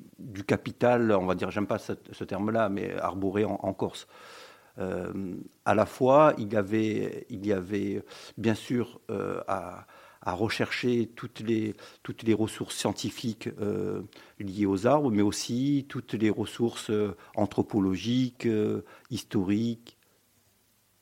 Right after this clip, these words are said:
mythologiques, anecdotiques. Voilà. Et, et,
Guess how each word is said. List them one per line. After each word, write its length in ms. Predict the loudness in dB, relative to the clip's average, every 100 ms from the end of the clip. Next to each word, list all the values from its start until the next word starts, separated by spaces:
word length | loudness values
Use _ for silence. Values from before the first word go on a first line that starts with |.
| -4
mythologiques, 1040 | 2 2 4 4 6 4 2 -2 -4 -14 -18 _ _ _ 4
anecdotiques. 840 | 6 6 6 2 2 -2 -4 -6 -18 -16 -18 _ -20 -8
Voilà. 240 | -2 -2 -2 -8 -8
Et, 260 | -6 0 0
et, 200 | 2